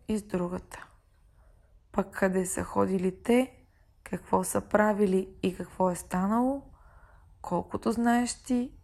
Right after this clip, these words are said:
толкова знам и аз.“ Не минало много време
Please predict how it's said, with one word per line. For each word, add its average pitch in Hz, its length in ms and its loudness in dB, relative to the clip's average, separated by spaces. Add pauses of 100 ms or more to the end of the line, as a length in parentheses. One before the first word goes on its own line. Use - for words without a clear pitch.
(100)
толкова 202 520 -2
знам 220 360 -2 (120)
и 196 120 -2
аз.“ 165 480 -6 (2250)
Не 190 160 2
минало 233 500 2
много 170 420 -2
време 165 600 -2